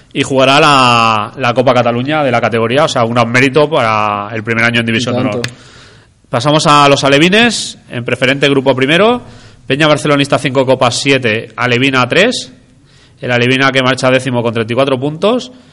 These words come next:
Speaker 1: y en preferente grupo dos, San Andreu A dos, Alevín B dos, buen empate del Alevín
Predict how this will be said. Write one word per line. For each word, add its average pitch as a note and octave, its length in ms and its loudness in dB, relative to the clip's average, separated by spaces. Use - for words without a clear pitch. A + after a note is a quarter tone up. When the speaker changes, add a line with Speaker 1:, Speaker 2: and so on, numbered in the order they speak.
Speaker 1:
y C3+ 180 2
en B2+ 140 2
preferente C#3 440 -2
grupo C#3+ 240 2
dos, G3 480 2
San B2+ 240 -6
Andreu C#3+ 480 0
A A#2 200 0
dos, F3+ 440 -2
Alevín C3 400 -2
B C#3 160 2
dos, G#2+ 320 -4
buen A#2+ 120 -4
empate A#2+ 280 -2
del A#2+ 80 2
Alevín A#2+ 260 -2